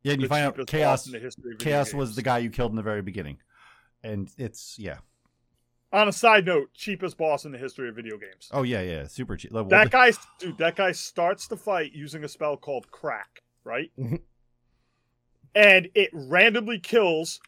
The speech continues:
Speaker 2: one to all your party members.
Speaker 1: Yep. <laughs>
Speaker 2: And there's no way of avoiding it. And
Speaker 1: Yeah.
Speaker 2: it's not like new R P Gs where you could be like, "All right, I can pull out of this."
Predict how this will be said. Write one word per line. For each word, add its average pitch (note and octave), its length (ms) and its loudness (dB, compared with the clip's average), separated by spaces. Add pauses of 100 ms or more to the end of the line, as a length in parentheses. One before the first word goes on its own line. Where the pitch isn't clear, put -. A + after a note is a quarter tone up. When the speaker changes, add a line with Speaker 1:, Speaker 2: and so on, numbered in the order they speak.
(140)
Speaker 2:
one F3 640 2 (480)
to G#3 280 -8
all D#3+ 340 4
your E3 120 -4
party E3+ 360 -4
members. G2+ 440 -12
Speaker 1:
Yep. - 160 -6 (420)
<laughs> A2 120 -8 (1500)
Speaker 2:
And F3+ 160 2
there's D3 200 -2
no D#3 240 0
way E3+ 200 0
of D3+ 100 -2
avoiding C#3 400 -4
it. G#2+ 160 -20 (320)
And D3 200 -2
Speaker 1:
Yeah. C#3+ 60 -12 (320)
Speaker 2:
it's D#3 160 -8
not G3 300 4
like G3 340 4
new F#3+ 360 -2
R D#3+ 160 6
P D#3 200 -12
Gs C#3+ 380 -10
where C#3 100 -10
you D3+ 140 -12
could D3+ 100 -12
be D3 80 -8
like, D3 180 -2
"All E3 60 -2
right, D3 200 2
I D3 100 0
can D3 160 -8
pull D3 180 -4
out C#3 140 2
of A#2+ 80 -10
this." A2 260 -10